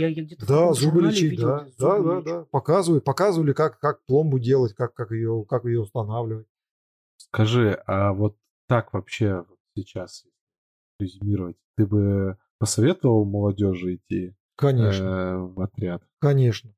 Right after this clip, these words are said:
Speaker 2: Я, в принципе, всю жизнь старался жить по, ну, с таким вот, э, настроем,
Speaker 1: Что,
Speaker 2: что
Speaker 1: что ты, что ты так грустно старался жить?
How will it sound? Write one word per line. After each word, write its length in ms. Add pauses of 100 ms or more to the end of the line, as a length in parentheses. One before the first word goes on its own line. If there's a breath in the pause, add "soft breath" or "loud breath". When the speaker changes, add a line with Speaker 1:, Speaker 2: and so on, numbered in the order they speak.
(500)
Speaker 2:
Я, 460
в 120
принципе, 440
всю 180
жизнь 200
старался 520
жить 280
по, 200 (120)
ну, 360 (220)
с 60
таким 340
вот, 260
э, 500 (320)
настроем, 560
Speaker 1:
Что, 140
Speaker 2:
что 0
Speaker 1:
что 140
ты, 160
что 220
ты 100
так 180
грустно 320 (180)
старался 640
жить? 280